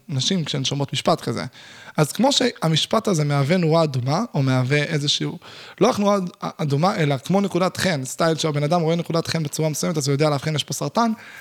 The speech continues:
אז אותה בחורה שיודעת להסתכל, לש-, להאזין ולשמוע גבר כזה שמדבר ככה ולהגיד, "אהה, יש פה <laughs> סרטן מהמין הגברי, יש פה כאילו התנהגות מ-, מחרידה שאני לא מעוניינת בה לזוגיות." אז ככה גם אני מאמין שאנחנו יכולים לעשות על המון, המון, המון דברים.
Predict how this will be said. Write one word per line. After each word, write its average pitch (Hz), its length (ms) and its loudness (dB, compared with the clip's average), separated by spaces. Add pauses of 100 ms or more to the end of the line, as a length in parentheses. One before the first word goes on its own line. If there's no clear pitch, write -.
(140)
אז 151 60 -2
אותה 156 160 2
בחורה 180 280 2
שיודעת 175 240 0
להסתכל, 165 320 -2
לש-, 160 380 2
להאזין 160 520 2 (200)
ולשמוע 170 380 0 (120)
גבר 190 220 4
כזה 147 180 -2
שמדבר 147 300 2
ככה 165 220 0
ולהגיד, 160 280 2 (540)
"אהה, 151 300 4
יש 143 140 -2
פה 170 260 -2 (260)
<laughs> 143 280 -8
סרטן 156 540 -2
מהמין 143 240 0
הגברי, 139 360 0 (280)
יש 156 100 0
פה 175 120 0
כאילו 151 240 -2 (260)
התנהגות 147 640 2 (340)
מ-, 143 40 -2 (320)
מחרידה 151 340 0
שאני 151 200 0
לא 156 100 6
מעוניינת 147 300 -2
בה 135 60 -2
לזוגיות." 156 500 0 (560)
אז 151 180 2
ככה 226 280 2
גם 220 200 2
אני 160 120 0
מאמין 156 240 0
שאנחנו 151 200 -2
יכולים 147 220 -4
לעשות 147 300 -2
על 139 80 2
המון, 139 280 2
המון, 131 180 0
המון 127 200 0
דברים. 127 320 0